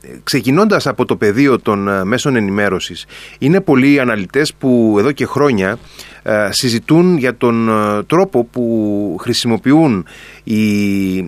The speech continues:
χρησιμοποιεί η Ρωσία, ε, το, η ρωσική κυβέρνηση, το, το ρωσικό καθεστώς, ε, τα μέσα ενημέρωσης, τόσο τα συμβατικά όσο και τα μη συμβατικά, τα, τα ψηφιακά, τα κοινωνικά μέσα. Ε, ε, ε,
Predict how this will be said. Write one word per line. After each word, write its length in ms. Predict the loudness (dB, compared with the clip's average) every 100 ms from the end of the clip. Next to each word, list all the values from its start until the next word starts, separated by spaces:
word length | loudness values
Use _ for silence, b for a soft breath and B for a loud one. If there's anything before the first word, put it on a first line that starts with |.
| -6
χρησιμοποιεί 680 | -4 0 0 2 2 2 0
η 180 | 0 2
Ρωσία, 720 | 0 0 0 2 2 0 -2
ε, 140 | -2
το, 500 | 0 2 4 4 2 0
η 60 |
ρωσική 300 | 0 -2 -2
κυβέρνηση, 680 | -4 -2 -2 0 -2 -2 -2
το, 240 | 0 0
το 100 | 0
ρωσικό 240 | 0 0 -2
καθεστώς, 560 | -2 -4 -2 0 0 -4 B B B B B
ε, 360 | 0 2 2 0
τα 220 | -2 -2
μέσα 220 | 0 0
ενημέρωσης, 600 | 0 0 2 0 0 -2
τόσο 240 | 0 -2 0
τα 120 | -2
συμβατικά 800 | 0 0 0 -4 -4 -2 -2 -4 B B B
όσο 240 | 0 0
και 120 | -2
τα 260 | -2 0 0
μη 200 | 2 4
συμβατικά, 720 | 2 0 -2 -2 -4 -2 -2
τα, 420 | 0 0 2 0 -2
τα 80 |
ψηφιακά, 520 | -4 -4 -2 -2 -2 -4
τα 80 |
κοινωνικά 500 | -4 0 0 0 -2
μέσα. 360 | 0 -2 -4 -10 B B B B
Ε, 80 | -2
ε, 520 | 0 0 -2 -6
ε, 80 | -10